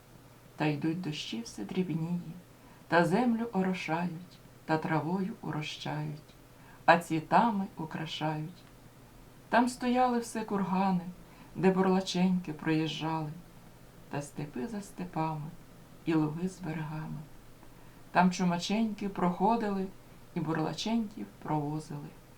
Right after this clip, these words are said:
А тепер не проходять, і бурлак не провозять. Все за вражими панами.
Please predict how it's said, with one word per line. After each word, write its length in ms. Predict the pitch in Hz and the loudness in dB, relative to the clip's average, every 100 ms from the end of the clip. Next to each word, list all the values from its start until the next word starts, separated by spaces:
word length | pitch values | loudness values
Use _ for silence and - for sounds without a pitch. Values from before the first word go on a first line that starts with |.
| - - - - - - | -20 -20 -20 -20 -20 -4
А 100 | 175 | -2
тепер 400 | 330 - 240 240 | -2 -4 -4 -2
не 140 | 202 | -2
проходять, 720 | 190 185 180 160 160 175 175 - - - - - | -2 -6 -8 -6 -6 -6 -12 -18 -20 -20 -20 -6
і 100 | 160 | -2
бурлак 440 | 151 160 160 190 - | 0 0 0 -2 -6
не 120 | 165 | -10
провозять. 680 | 170 160 147 151 151 - - - - - - - - - | -8 -6 -6 -6 -8 -14 -18 -20 -20 -20 -20 -20 -20 -18
Все 300 | - 233 226 | -4 -2 2
за 160 | 220 | 0
вражими 540 | 180 170 185 185 180 170 | 2 2 2 4 0 2
панами. 520 | 160 160 160 160 | -2 0 -2 -2